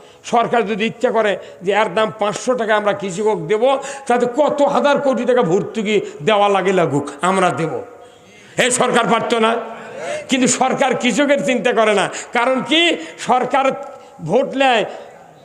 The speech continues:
এই হাঁসওয়ালা, মূলাওয়ালা, ধানওয়ালা, বাগুনওয়ালা, রিক্সাওয়ালা, ভ্যানওয়ালা, খাটে খাওয়া মানুষ, ছুটা খাটে চুক্তি করে, এর কেড়ে রং করে। এই যে আপনাকে এটি লুৎফর নামে একটা লোক নাই, হ্যাঁ, রং করে,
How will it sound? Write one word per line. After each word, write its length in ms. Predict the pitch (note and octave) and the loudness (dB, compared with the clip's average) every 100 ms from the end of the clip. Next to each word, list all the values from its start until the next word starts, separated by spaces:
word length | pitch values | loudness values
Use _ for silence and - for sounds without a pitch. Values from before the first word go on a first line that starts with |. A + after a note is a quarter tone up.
| - | -2
এই 160 | A#3 B3 | 2 2
হাঁসওয়ালা, 680 | B3 C4 B3+ B3 B3 B3 A#3+ | 2 2 2 2 4 4 2
মূলাওয়ালা, 760 | A#3 A#3 A#3 A#3 A3+ A#3 A3+ A#3 - E3+ | 2 2 4 4 4 4 2 -2 -12 -6
ধানওয়ালা, 580 | E3+ G#3+ A3+ A3+ A3+ A3+ | 0 0 2 2 2 2
বাগুনওয়ালা, 680 | A3 G#3+ A3 A3 A3 A3 | 2 2 2 2 4 4
রিক্সাওয়ালা, 560 | G#3 A3 - A3+ A3 A3 | 2 -2 0 2 4 2
ভ্যানওয়ালা, 640 | E3+ F#3+ G#3 G#3+ A3 A3 - - - | 2 0 2 2 2 2 -2 -14 -8
খাটে 280 | - G#3 A3 | -4 0 2
খাওয়া 220 | F#3+ A3 | 2 2
মানুষ, 340 | A3 A3+ A3+ - - | 2 2 2 0 -6
ছুটা 300 | - G#3 G3+ | -6 -2 0
খাটে 300 | G#3+ G#3 G#3+ | 0 2 0
চুক্তি 360 | G#3+ A3+ - A3 | 0 -2 -6 -4
করে, 280 | G3+ A#3 B3+ - - - | 0 2 0 -4 -8 0
এর 180 | A#3 | 0
কেড়ে 300 | A#3 B3 A#3+ - - - | 2 0 0 -2 -6 0
রং 300 | A3+ B3+ A#3+ | 2 2 2
করে। 260 | A#3+ B3 | 2 4
এই 80 | B3+ | 4
যে 60 | B3 | 2
আপনাকে 280 | A3+ A#3 A#3 | 2 2 2
এটি 140 | A3+ | 0
লুৎফর 360 | A3 A#3 - B3+ | -2 -2 0 0
নামে 200 | A#3+ A#3+ | 2 2
একটা 180 | - | 2
লোক 180 | A3+ A3 | 2 2
নাই, 280 | G3 A3+ A#3 - - - - - | 2 2 0 -4 -16 -20 -20 -6
হ্যাঁ, 140 | - B3+ | 0 2
রং 180 | B3 G#3+ | 2 2
করে, 280 | A#3 A#3 | 2 2